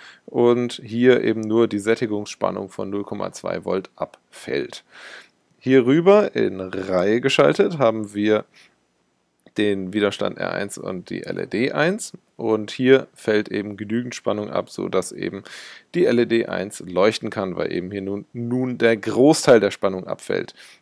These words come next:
weil hier unten nur null Komma zwei Volt abfallen. Dann haben wir hier in Reihe geschaltet den Widerstand R drei und die Basisemitterstrecke von Transistor zwei.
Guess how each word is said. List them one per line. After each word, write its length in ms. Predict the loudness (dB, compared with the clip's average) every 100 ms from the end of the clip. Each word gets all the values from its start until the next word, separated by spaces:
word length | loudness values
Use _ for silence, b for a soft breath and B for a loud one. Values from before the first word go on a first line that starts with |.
| _
weil 180 | -4 -4
hier 220 | -4 -6
unten 320 | -4 -8 -10
nur 140 | -10 -10
null 160 | -10
Komma 260 | -10 -10 -10
zwei 280 | -10 -14 -14
Volt 220 | -14 -14
abfallen. 360 | -16 -12 -12 -12 _ B B B B B B _ _ _ _
Dann 260 | 6 6 6
haben 220 | 4 6
wir 100 | 6
hier 260 | 6 6 6
in 120 | 6
Reihe 340 | 2 2 4
geschaltet 760 | 0 0 2 2 0 -2 -4 -2
den 320 | 0 0 -2
Widerstand 640 | 2 2 2 0 -2 -2 -10
R 240 | -4 -2 -2
drei 580 | -2 0 2 4 4
und 460 | 4 2 2 0 -4
die 160 | -2 0
Basisemitterstrecke 1300 | 2 2 2 0 -4 -2 -2 -2 -4 -4 -4 -2 -6
von 480 | -4 -2 -2 -4 -8
Transistor 760 | -6 -6 -6 -10 -4 0 0
zwei. 640 | -2 -4 4 6 6 2